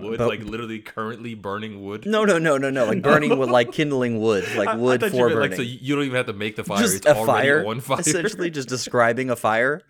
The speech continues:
Speaker 1: <laughs> burning wood. Uh, yeah, a bo-, Bowie knife. That's another, another one. Would be very
Speaker 2: All right.
Speaker 1: helpful, you know?
Speaker 2: That's a good one.
Speaker 1: Boots, thing, things like that.
Speaker 2: Boots.
Speaker 1: So, yeah, I
Speaker 2: Yeah,
Speaker 1: got a,
Speaker 2: those are good ones.
Speaker 1: I got a few. I got a few in there for sure that,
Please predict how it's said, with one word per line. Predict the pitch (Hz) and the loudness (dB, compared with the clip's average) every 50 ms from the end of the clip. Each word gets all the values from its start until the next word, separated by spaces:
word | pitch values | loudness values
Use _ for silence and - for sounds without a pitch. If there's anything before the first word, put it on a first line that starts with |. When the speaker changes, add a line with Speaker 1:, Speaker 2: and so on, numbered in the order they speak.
| - - _ | -20 -20 _
Speaker 1:
<laughs> | _ _ 170 139 101 | _ _ -14 -14 -12
burning | 98 90 110 110 110 117 120 120 110 | -6 -2 -2 -2 -2 -2 -4 -6 -6
wood. | 101 104 117 135 131 _ _ _ _ - - - - - - _ _ - | -6 -4 -6 -6 -8 _ _ _ _ -20 -20 -20 -20 -20 -20 _ _ -8
Uh, | 113 117 113 107 110 | -4 -4 -2 -4 -4
yeah, | 135 135 104 71 | -4 -4 -2 -2
a | 98 110 | -4 -4
bo-, | 104 117 110 117 - | -2 -2 -2 -2 -2
Bowie | - 113 113 110 110 127 127 123 | -4 -6 -4 -2 -2 -2 -2 -2
knife. | 127 131 135 147 156 - - - - _ _ _ _ _ _ | -4 -4 -4 -6 -8 -10 -18 -20 -20 _ _ _ _ _ _
That's | - - - | -20 -18 -14
another, | 95 92 90 90 92 92 - _ _ | -10 -10 -8 -8 -10 -10 -14 _ _
another | - 90 90 87 87 90 | -18 -14 -14 -12 -12 -10
one. | 92 95 95 98 98 - _ _ _ | -10 -10 -10 -12 -14 -16 _ _ _
Would | 92 90 87 | -12 -12 -10
be | 92 87 | -10 -8
very | 87 87 | -8 -8
Speaker 2:
All | 87 | -8
right. | 90 92 | -8 -10
Speaker 1:
helpful, | 90 92 104 101 95 - | -12 -14 -14 -16 -16 -16
you | - | -16
know? | 92 92 104 - _ _ _ | -16 -16 -18 -20 _ _ _
Speaker 2:
That's | - 196 - | -20 -18 -16
a | 185 | -12
good | 92 90 90 | -12 -10 -10
one. | 95 113 170 - - - _ _ _ _ _ _ _ _ _ | -10 -12 -14 -16 -20 -20 _ _ _ _ _ _ _ _ _
Speaker 1:
Boots, | - 107 107 127 135 - - - - - - _ _ _ _ _ _ 214 - _ _ _ _ _ | -4 -4 -4 -4 -4 -6 -6 -8 -8 -10 -14 _ _ _ _ _ _ -20 -20 _ _ _ _ _
thing, | 110 107 104 - | -12 -10 -10 -10
things | - 101 101 98 95 | -10 -10 -8 -6 -6
like | 90 90 - | -6 -6 -6
that. | - 82 82 85 - | -6 -6 -6 -6 -8
Speaker 2:
Boots. | - _ _ _ _ - | -12 _ _ _ _ -10
Speaker 1:
So, | 123 | -8
yeah, | 131 147 | -6 -6
I | 180 | -4
Speaker 2:
Yeah, | 233 | -4
Speaker 1:
got | 214 190 | -4 -4
a, | 170 | -4
Speaker 2:
those | 123 104 | -4 -6
are | 113 | -10
good | - 85 87 | -12 -14 -14
ones. | 82 80 87 90 107 - | -14 -14 -14 -16 -16 -14
Speaker 1:
I | - 233 | -12 -8
got | 302 277 | -8 -8
a | |
few. | - - 101 101 101 120 - - | -8 -6 -6 -4 -4 -6 -6 -10
I | - 208 | -8 -6
got | 262 180 | -6 -6
a | |
few | - - 107 95 95 | -8 -8 -8 -8 -6
in | 92 | -6
there | 92 92 95 98 | -6 -8 -8 -8
for | - - - | -10 -12 -16
sure | - - 92 90 98 | -14 -12 -10 -10 -8
that, | 95 95 92 92 | -8 -8 -8 -8